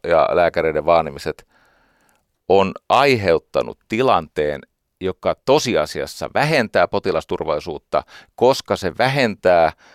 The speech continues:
sairaaloiden ja hoitohenkilökunnan halua käsitellä asioita avoimesti. Tämä iatrogeeninen vahinko,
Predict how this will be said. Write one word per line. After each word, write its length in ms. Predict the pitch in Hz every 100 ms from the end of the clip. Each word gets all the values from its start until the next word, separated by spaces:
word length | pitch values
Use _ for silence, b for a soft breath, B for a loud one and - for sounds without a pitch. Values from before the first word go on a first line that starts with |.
| b
sairaaloiden 800 | - 107 104 98 85 85 82 82
ja 100 | 82
hoitohenkilökunnan 1000 | 90 90 82 82 76 78 - 78 73 71 67 b b
halua 460 | - 98 101 90 76 -
käsitellä 440 | 101 92 - 69
asioita 440 | 87 87 71 - 65 _
avoimesti. 720 | - 101 117 101 90 - 87 - b b b b
Tämä 280 | - 98 101 -
iatrogeeninen 840 | 113 131 - 104 92 92 90 90
vahinko, 500 | 98 98 87 - 78